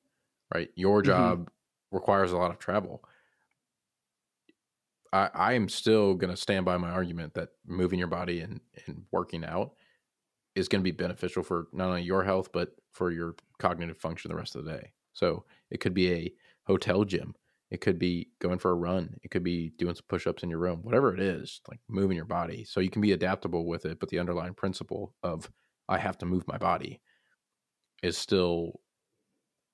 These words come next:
Speaker 1: that foundation.
Speaker 2: Yeah.
Speaker 1: But I do wanna ask you, what are some of the, what's a story that comes to mind when you think of spontaneity or flexibility?
Speaker 2: Oh, that's a fun question.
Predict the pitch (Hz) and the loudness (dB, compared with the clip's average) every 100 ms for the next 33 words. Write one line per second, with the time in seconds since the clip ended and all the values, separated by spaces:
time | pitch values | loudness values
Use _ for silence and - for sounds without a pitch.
0 | _ 98 87 - 80 - 90 - - - | _ -2 -2 -4 -8 -6 -6 -8 -10 -16
1 | _ _ _ _ _ - 127 107 104 _ | _ _ _ _ _ -4 -2 -2 -8 _
2 | _ _ _ _ _ _ - - 104 101 | _ _ _ _ _ _ -20 0 4 8
3 | 151 127 92 92 - 82 85 - - - | 8 6 4 -2 -2 -4 -6 -14 -20 -20
4 | - - 98 120 143 - 104 101 87 92 | -14 2 6 8 6 4 4 4 2 0
5 | 92 92 87 _ _ _ _ _ _ _ | 2 0 -4 _ _ _ _ _ _ _
6 | _ _ _ _ _ _ _ _ _ _ | _ _ _ _ _ _ _ _ _ _
7 | _ _ _ _ _ - - _ 107 117 | _ _ _ _ _ -14 -14 _ 2 4
8 | 127 - 104 92 87 - 90 90 87 85 | 2 4 6 6 4 2 0 0 0 0
9 | 87 85 87 - 87 87 - - - 87 | 0 0 -2 -2 0 -2 -2 -2 0 0
10 | 87 85 87 82 82 85 85 85 - - | 0 0 0 0 0 -4 -4 -6 -8 -6
11 | 80 - _ _ _ _ _ _ _ - | -8 -8 _ _ _ _ _ _ _ -6
12 | 123 104 - - 101 123 196 - - 104 | -6 -6 -12 -16 -12 -6 -6 -6 -8 -8
13 | 104 - - 95 - - 127 160 208 262 | -8 -12 -12 -12 -12 -6 -4 -2 -2 -2